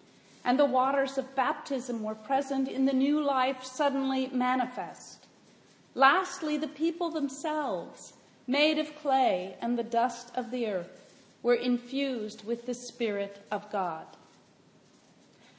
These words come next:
And the Word of God was there in the gospel word, but there was a new and different ability to understand. It was suddenly clear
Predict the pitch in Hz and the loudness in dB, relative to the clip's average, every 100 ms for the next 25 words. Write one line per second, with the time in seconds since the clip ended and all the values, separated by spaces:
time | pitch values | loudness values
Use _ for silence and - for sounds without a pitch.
0 | - 320 311 320 285 339 453 415 202 - | 4 6 6 2 0 2 2 2 -2 -6
1 | - 202 202 196 220 - 240 254 285 339 | -4 -2 -2 -4 -8 -2 0 2 2 4
2 | 330 254 277 311 330 - 254 208 220 226 | 2 2 2 2 0 -4 -4 -2 -2 -2
3 | 220 254 262 262 269 269 254 254 277 294 | -4 0 4 4 4 2 0 2 2 2
4 | 294 277 254 233 226 285 - 285 285 - | 0 0 0 -2 -2 -6 -6 -6 -6 -6
5 | 214 233 240 240 240 240 226 - - 214 | -6 0 2 2 -2 -6 -8 -8 -6 -4
6 | 208 - - 214 185 151 156 - - - | -6 -10 -8 -6 -4 -6 -12 -18 -20 -20
7 | - - - - - - 302 330 - 403 | -20 -20 -20 -20 -6 0 2 2 4 2
8 | 440 392 269 - - 339 349 254 | 4 2 0 -2 -6 -2 2 2